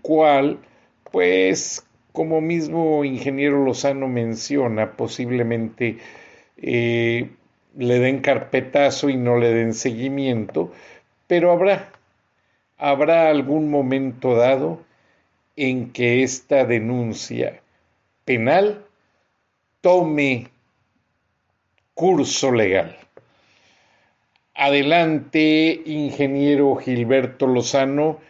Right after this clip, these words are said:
eh, te escuchamos atentamente con todos los detalles.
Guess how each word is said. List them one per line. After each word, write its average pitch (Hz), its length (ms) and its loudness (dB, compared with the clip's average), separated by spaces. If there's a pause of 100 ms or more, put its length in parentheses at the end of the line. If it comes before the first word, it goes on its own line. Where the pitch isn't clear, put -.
(340)
eh, 117 460 0
te 139 80 2
escuchamos 165 1080 -2
atentamente 151 1300 -2
con 120 400 -4 (100)
todos 175 280 4
los 139 220 2
detalles. 110 840 -2